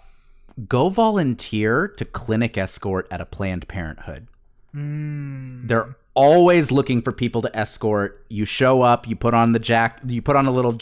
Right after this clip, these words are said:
Speaker 1: you go to a training, proper training, but you just go, you wear the little jacket, and you walk people past the protesters into the Planned Parenthood, 'cause the protesters are there, and they're monsters, but you can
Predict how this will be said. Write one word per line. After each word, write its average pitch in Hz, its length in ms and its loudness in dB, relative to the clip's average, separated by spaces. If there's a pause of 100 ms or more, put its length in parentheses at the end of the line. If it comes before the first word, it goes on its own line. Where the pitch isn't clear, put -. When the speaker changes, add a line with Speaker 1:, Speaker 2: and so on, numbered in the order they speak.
(120)
Speaker 1:
you 135 220 2
go 175 160 6
to 208 80 6
a 196 60 2
training, 127 520 0 (280)
proper 147 240 0
training, 117 420 -2
but 117 100 -6
you 120 120 -2
just 117 180 -8
go, 135 240 4
you 127 160 -2
wear 120 220 0
the 131 80 -4
little 123 200 -2
jacket, 117 540 0 (420)
and 113 140 -2
you 113 100 0
walk 110 520 0
people 123 640 -2
past 123 360 -2
the 131 80 -4
protesters 104 1000 -4
into 123 200 -2
the 117 120 -4
Planned 113 340 -4
Parenthood, 92 640 -8 (460)
'cause 95 160 -10
the 95 100 -8
protesters 160 640 0
are 175 80 2
there, 135 440 2 (360)
and 98 160 -4
they're 143 160 4
monsters, 120 880 0 (500)
but 110 320 -2
you 120 160 -2
can 123 480 0